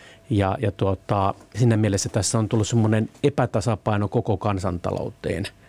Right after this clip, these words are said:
Ja nyt jos sä sanot, että kaikki on hyvin, niin kaikki on hyvin tasan niin kauan, kun me pystytään jatkamaan tätä velkaantumista ja elvytyksellä ylläpitää tätä epä-,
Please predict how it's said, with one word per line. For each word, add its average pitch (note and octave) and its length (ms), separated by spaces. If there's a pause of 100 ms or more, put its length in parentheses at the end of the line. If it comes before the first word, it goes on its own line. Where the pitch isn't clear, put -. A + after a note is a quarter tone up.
(460)
Ja A#2 80
nyt A#2 160
jos A#2+ 120
sä A2+ 100
sanot, A2+ 260
että G#2 140
kaikki B2 380
on G#2 140
hyvin, G#2+ 380
niin A2+ 120
kaikki B2+ 320
on A2 60
hyvin G#2+ 180
tasan A2+ 340
niin A#2+ 160
kauan, G#2+ 300
kun A2 100
me G2+ 80
pystytään A2 500
jatkamaan G2+ 540
tätä G2+ 320
velkaantumista G#2 920
ja G#2+ 120
elvytyksellä A2 720
ylläpitää A2 560
tätä A2+ 500
epä-, A#2+ 260